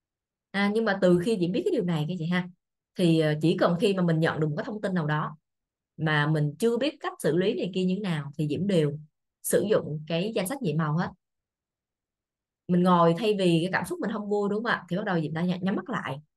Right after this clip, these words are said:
hình dung tưởng tượng. Hình dung tưởng tượng rằng là mọi việc đã được sắp xếp rồi mà trong một trật tự linh thiêng. À, và giúp cho mình đạt được cái kết quả mình muốn rồi.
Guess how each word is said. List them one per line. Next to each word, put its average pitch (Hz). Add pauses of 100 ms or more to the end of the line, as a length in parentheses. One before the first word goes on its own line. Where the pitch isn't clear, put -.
(280)
hình 190
dung 190
tưởng 156
tượng. 151 (1300)
Hình 185
dung 208
tưởng 196
tượng 160
rằng 160
là 156
mọi 151
việc 156
đã 151
được 170 (840)
sắp 294
xếp 269 (420)
rồi 156
mà 156 (320)
trong 220
một 170
trật 185
tự 139
linh 190
thiêng. 185 (760)
À, 156
và 156
giúp 285
cho 208
mình 165
đạt 156
được 147
cái 170
kết 359
quả 226
mình 175
muốn 190
rồi. 202